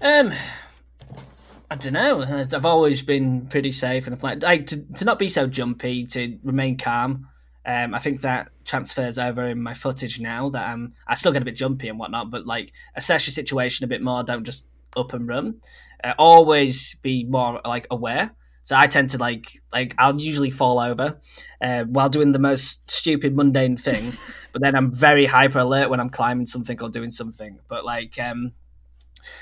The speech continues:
Speaker 1: just be confident in what you're doing. Um, make friends for one thing. It's, uh, it's always good to have s-, have your back, have someone have your back. Um,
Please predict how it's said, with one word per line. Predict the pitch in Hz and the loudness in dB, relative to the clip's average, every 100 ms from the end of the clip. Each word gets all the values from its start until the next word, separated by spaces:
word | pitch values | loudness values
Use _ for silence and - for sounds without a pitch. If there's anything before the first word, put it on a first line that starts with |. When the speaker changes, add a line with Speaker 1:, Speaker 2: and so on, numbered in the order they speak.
| - | -8
Speaker 1:
just | - 196 - - - _ - | -4 -2 -4 -8 -20 _ -2
be | 233 | -2
confident | 226 147 139 135 135 127 | 2 2 2 0 -2 -2
in | 123 | -4
what | - | -6
you're | 117 | -8
doing. | 113 117 120 120 120 - - - - - | -6 -4 -2 -4 -8 -14 -20 -20 -14 -6
Um, | 120 120 120 120 - | -4 -2 -6 -8 0
make | 135 147 | 4 4
friends | - 143 165 190 | 4 2 2 0
for | - | -2
one | 127 135 131 | 0 0 -2
thing. | 120 160 240 - | -4 -6 -8 -10
It's, | - - | -8 -4
uh, | |
it's | 120 123 | -4 2
always | 156 165 143 | 4 4 0
good | 156 | -2
to | 139 | -2
have | 135 | -2
s-, | - 127 127 | -4 -2 -2
have | 131 131 | -2 -4
your | |
back, | 110 110 117 - - | -6 -8 -10 -14 -16
have | 98 113 | -12 -8
someone | 247 | -8
have | 233 | -8
your | 117 | -10
back. | - 110 - - - - - - | -14 -16 -18 -20 -20 -20 -20 -14
Um, | 117 117 113 110 | -10 -8 -8 -10